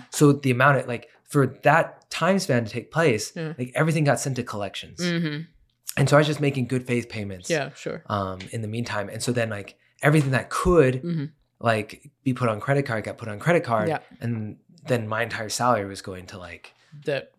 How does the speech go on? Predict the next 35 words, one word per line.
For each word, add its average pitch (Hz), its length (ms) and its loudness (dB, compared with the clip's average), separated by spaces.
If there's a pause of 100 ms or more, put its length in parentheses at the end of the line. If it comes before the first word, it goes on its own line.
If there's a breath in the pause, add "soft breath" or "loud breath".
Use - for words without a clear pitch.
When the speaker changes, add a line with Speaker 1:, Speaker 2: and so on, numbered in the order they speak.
Speaker 1:
debt. 139 280 0
Speaker 2:
repayment 139 360 -8
or 151 120 0
Speaker 1:
Yeah. 143 100 0
Speaker 2:
interest 147 280 -8
payments 135 320 -12
at 139 80 -6
Speaker 1:
Yeah. 104 140 -4
Speaker 2:
that - 80 -10
point. 139 180 -10
Speaker 1:
And 123 160 2
rent 98 240 -8
and 101 100 -14
stuff. 104 240 -6
You 143 100 4
know, 123 60 4
Speaker 2:
Yeah. - 40 0
Speaker 1:
just, 120 160 -4
like, 107 160 -4
yeah, 120 240 -2
living 123 200 -2
Speaker 2:
Surviving. 156 360 2
Speaker 1:
expenses. 156 80 -8
So, 170 80 -6
Speaker 2:
Yeah, 175 80 -2
Speaker 1:
like, 170 80 -6
Speaker 2:
yeah, 170 260 -10 (320 loud breath)
yeah. 117 340 4
Speaker 1:
um, 98 140 -10 (220)
Speaker 2:
But 165 140 2
you 156 80 0
got 156 180 6
it. 156 100 4
You 175 160 0
had, 165 220 0